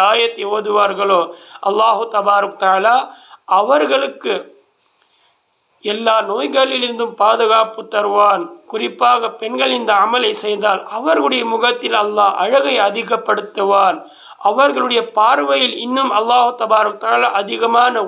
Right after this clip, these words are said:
ஒளியையும் தருவான். மற்றும் அவர்களுக்கு, அதாவது ஷார்ப்பாக இருக்க வேண்டும் என்று சொல்கிறார் அல்லவா,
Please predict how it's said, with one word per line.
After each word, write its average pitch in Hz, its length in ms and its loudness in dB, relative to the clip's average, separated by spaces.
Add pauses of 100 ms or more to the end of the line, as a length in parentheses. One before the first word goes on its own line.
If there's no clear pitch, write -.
ஒளியையும் 247 680 0
தருவான். 107 500 2 (1300)
மற்றும் 226 420 0 (180)
அவர்களுக்கு, 277 720 0 (300)
அதாவது 214 380 0 (120)
ஷார்ப்பாக 254 640 0 (120)
இருக்க 226 220 -4
வேண்டும் 233 360 0
என்று 214 160 -6 (100)
சொல்கிறார் 214 500 0
அல்லவா, 196 360 2